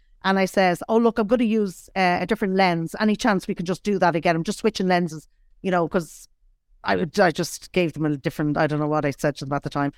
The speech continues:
"Yeah, no problem, no problem." So we shot a few of the ones again. And, uh, when I got home, I did get software and I,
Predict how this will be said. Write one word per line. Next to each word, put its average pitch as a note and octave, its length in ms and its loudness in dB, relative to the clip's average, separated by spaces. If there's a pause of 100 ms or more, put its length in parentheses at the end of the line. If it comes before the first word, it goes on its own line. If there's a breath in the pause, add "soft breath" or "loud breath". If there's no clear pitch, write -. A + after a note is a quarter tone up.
(120)
"Yeah, A4+ 240 0
no F#4+ 120 4
problem, C4+ 360 2
no B3+ 100 2
problem." G#3 320 0 (280)
So - 140 -4
we G3 100 0
shot A3+ 380 2
a - 60 -12
few G#3+ 180 0
of F3+ 60 2
the F#3 80 0
ones F3 260 0
again. E3+ 380 2 (600)
And, E3 680 0 (160)
uh, D#3+ 400 0 (540)
when A#3 180 2
I B3+ 60 4
got G#3+ 140 2
home, F#3+ 200 0
I E3+ 80 0
did G3+ 160 -2
get F3 160 0
software D#3+ 540 0
and D#3+ 140 -4
I, D#3 120 -2